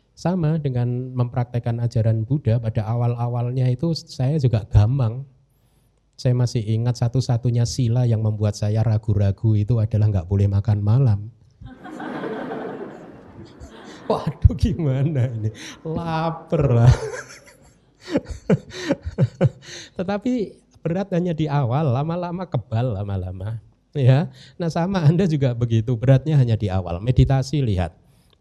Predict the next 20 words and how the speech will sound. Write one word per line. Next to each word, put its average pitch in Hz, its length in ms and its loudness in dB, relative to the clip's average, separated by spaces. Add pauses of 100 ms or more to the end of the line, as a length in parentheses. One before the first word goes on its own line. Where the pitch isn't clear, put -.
(160)
Sudah 123 240 4
banyak 117 320 0
dari 101 160 2
Anda 101 240 -2
yang 95 160 2
sudah 92 240 4
bisa 95 240 -2
bermeditasi 90 720 -4
pagi 90 400 -4
hari, 87 320 -2
kan, 180 80 -2
bangun 87 320 0
jam 82 240 -2
empat, 90 240 -4
jam 87 160 0
lima 87 240 -2
pagi 87 400 -2
coba. 85 240 -4
Sebelumnya 190 640 -4
Anda 196 160 -4